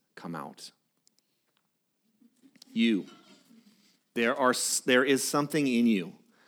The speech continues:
that has been growing and that is just about to emerge. Will you have the courage to let someone else call it good?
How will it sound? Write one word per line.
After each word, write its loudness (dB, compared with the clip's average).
that -2
has -2
been 0
growing -8
and -4
that -2
is -4
just -4
about -4
to -10
emerge. -12
Will 0
you 0
have -4
the -6
courage -6
to -10
let -6
someone -2
else -6
call -4
it -4
good? 2